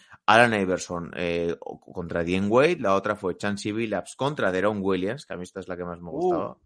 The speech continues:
Speaker 2: me mola mucho.
Speaker 1: Carmelo Anthony contra Tracy McGrady, que yo creo que aquí tampoco hay mucho debate, sinceramente.
Speaker 2: Bueno,
Speaker 1: Y esta
Speaker 2: bueno.
Speaker 1: me gustaba porque había debate Lou, Lou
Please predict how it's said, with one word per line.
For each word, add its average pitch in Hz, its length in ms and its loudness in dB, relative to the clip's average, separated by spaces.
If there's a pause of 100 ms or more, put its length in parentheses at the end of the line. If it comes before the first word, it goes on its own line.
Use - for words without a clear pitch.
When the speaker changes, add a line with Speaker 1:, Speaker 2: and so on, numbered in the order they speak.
(240)
Speaker 2:
me 123 120 -12
mola 135 200 -8
mucho. 131 120 -12
Speaker 1:
Carmelo 131 500 4
Anthony 110 440 -2
contra 110 600 -4
Tracy 98 320 -4
McGrady, 123 800 -2
que 95 120 -10
yo 95 100 0
creo 95 120 0
que 92 100 -6
aquí 90 420 -8 (360)
tampoco 85 360 -6
hay 82 40 -4
mucho 80 240 -10
debate, 78 280 -8
sinceramente. 78 640 -10 (280)
Speaker 2:
Bueno, 127 160 4
Speaker 1:
Y 131 60 12
esta 135 160 4
Speaker 2:
bueno. 139 140 2
Speaker 1:
me 131 40 0
gustaba 127 320 -4
porque 127 220 -4
había 107 240 2
debate 117 520 0
Lou, 131 520 4
Lou 123 220 2